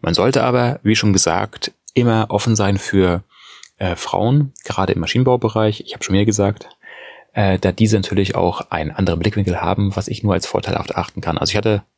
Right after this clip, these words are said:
wie gesagt, auch in meiner Vergangenheit einige Kolleginnen gehabt und hat immer sehr, sehr viel Spaß gemacht, mit ihnen zusammenzuarbeiten. Da war man immer nicht so auf Konflikt gebürstet, weil die doch ein bisschen diplomatischer sind,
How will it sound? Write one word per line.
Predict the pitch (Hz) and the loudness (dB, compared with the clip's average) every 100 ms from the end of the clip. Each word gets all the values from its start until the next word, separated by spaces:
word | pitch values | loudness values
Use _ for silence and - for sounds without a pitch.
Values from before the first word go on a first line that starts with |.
| _ | _
wie | - | -4
gesagt, | 98 90 - | 0 0 -2
auch | - | -2
in | 101 | -2
meiner | 92 | -2
Vergangenheit | - - 101 101 | -2 -2 -2 -2
einige | - 95 95 | 0 0 0
Kolleginnen | 92 - 87 85 - 117 113 | -2 0 0 2 0 2 2
gehabt | 107 101 - - | 2 0 -2 -4
und | 90 85 - | -2 -2 -4
hat | - 127 | -2 0
immer | 110 | 2
sehr, | 101 | 2
sehr | 98 95 | 2 0
viel | - | -2
Spaß | - 101 110 | 0 0 0
gemacht, | - 101 92 | 0 0 0
mit | 95 | 0
ihnen | 92 | 0
zusammenzuarbeiten. | 92 92 110 110 110 104 101 - 98 - - - - - | 0 0 0 0 0 0 0 0 -4 -4 -14 -16 -16 -10
Da | - | -2
war | 104 | 0
man | 104 | 2
immer | 107 107 | 2 2
nicht | 101 | 2
so | 101 92 | 2 0
auf | - | 0
Konflikt | - 85 - - | -4 -2 -2 -2
gebürstet, | - 107 113 107 113 - | -2 2 2 2 0 0
weil | 90 | -2
die | 90 | -2
doch | 90 - | -4 -4
ein | |
bisschen | 90 - 90 | -4 -2 -4
diplomatischer | - - 90 113 120 110 | -6 -2 0 0 2 4
sind, | 110 107 - | 4 2 -4